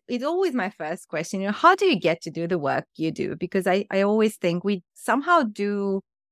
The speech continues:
work that is embodying in some shape or form our essence. Hopefully we get to that place. So how did you get to do the work you do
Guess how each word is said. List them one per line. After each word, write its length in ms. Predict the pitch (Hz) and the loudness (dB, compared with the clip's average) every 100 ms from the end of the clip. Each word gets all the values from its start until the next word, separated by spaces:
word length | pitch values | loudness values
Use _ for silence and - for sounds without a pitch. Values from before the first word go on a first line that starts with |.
| - | -8
work 440 | 196 208 196 190 | 2 4 4 2
that 300 | 180 185 170 - - - _ _ _ _ _ - | -2 0 0 -4 -20 -20 _ _ _ _ _ -2
is 160 | 247 240 | 0 2
embodying 840 | 240 208 208 202 190 170 160 170 | 2 2 2 2 0 -2 -4 -4
in 160 | 214 202 | -2 0
some 240 | 208 190 | 0 0
shape 340 | 190 185 170 | 0 -2 -2
or 140 | 165 160 | -2 -4
form 580 | - 170 147 151 185 214 | -4 -2 -2 -2 -2 0
our 160 | 170 170 | 2 2
essence. 520 | 160 160 160 143 175 _ - _ _ | 2 -2 -4 -6 -10 _ -20 _ _
Hopefully 600 | - 202 185 202 190 269 392 _ | 2 2 4 4 4 2 0 _
we 160 | 180 180 | -2 0
get 260 | 170 156 - - | 2 0 0 -8
to 120 | 190 | -4
that 240 | 156 147 - | -2 -2 -2
place. 560 | 160 175 214 - - _ _ _ _ _ - | -2 0 -2 -10 -16 _ _ _ _ _ -8
So 100 | 247 | -4
how 220 | - 349 | 2 2
did 160 | 466 285 | 2 -2
you 60 | |
get 220 | - - - | 0 -2 -4
to 120 | - | -14
do 260 | - 202 | -2 0
the 140 | 370 392 | 0 0
work 320 | - - - | 0 -2 -4
you 60 | 160 | -8
do 360 | - - 170 | -6 -6 -6